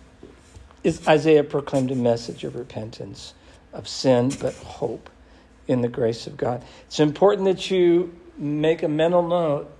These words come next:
that Isaiah prophesies through all of these kings. Uzziah, Hezekiah, all these leaders in Israel. It's really fascinating.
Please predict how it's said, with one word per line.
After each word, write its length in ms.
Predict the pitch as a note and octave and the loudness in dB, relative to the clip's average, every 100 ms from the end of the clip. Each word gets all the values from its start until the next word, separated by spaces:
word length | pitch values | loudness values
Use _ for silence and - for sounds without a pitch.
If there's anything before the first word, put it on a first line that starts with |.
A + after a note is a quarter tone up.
| D#3+ | -8
that 400 | C#3+ C3+ C#3 - - _ - - _ | -4 -4 -4 -10 -20 _ -20 -20 _
Isaiah 1040 | - C#3+ C#3+ C#3+ C#3+ F#3 G3 F3 C3 C#3+ D3 - - _ - - | 0 2 2 -6 -2 0 2 0 -2 -6 -8 -14 -20 _ -20 -12
prophesies 1120 | - D#3+ F#3 - - - D3 D3 D3+ F3+ - - - _ | -2 -2 -2 -8 -10 -6 -4 -4 -6 -10 -18 -20 -20 _
through 160 | - E3+ | -12 -6
all 260 | E3+ D#3+ F#3 | 0 2 2
of 80 | |
these 220 | D#3+ E3 D#3+ | -2 -6 -8
kings. 440 | - E3+ E3+ C#3+ - - _ _ _ _ _ _ _ _ _ _ _ - _ _ _ C3+ | -12 -10 -10 -14 -18 -20 _ _ _ _ _ _ _ _ _ _ _ -20 _ _ _ -10
Uzziah, 720 | C#3+ C3+ C#3 C#3+ D#3+ F#3+ G#3 - - _ - _ _ _ - _ _ | -6 -2 2 4 4 2 0 -8 -20 _ -20 _ _ _ -20 _ _
Hezekiah, 760 | - D3 E3+ - E3 E3 E3+ G3+ - _ _ _ _ _ _ _ _ - | -2 -2 -2 -6 -4 -4 -6 -10 -20 _ _ _ _ _ _ _ _ -2
all 180 | C#3 | 0
these 260 | E3 D#3+ C#3 | 2 0 -4
leaders 440 | D3+ D#3 D#3 D3+ | -4 -2 -2 -6
in 160 | - C#3 | -8 -12
Israel. 360 | D3+ C#3 E3+ C3 | -12 -12 -12 -16
It's 140 | - | -12
really 180 | F3 F3 | -6 -6
fascinating. 640 | E3 C3 C3+ - - B2+ | -8 -12 -14 -14 -14 -16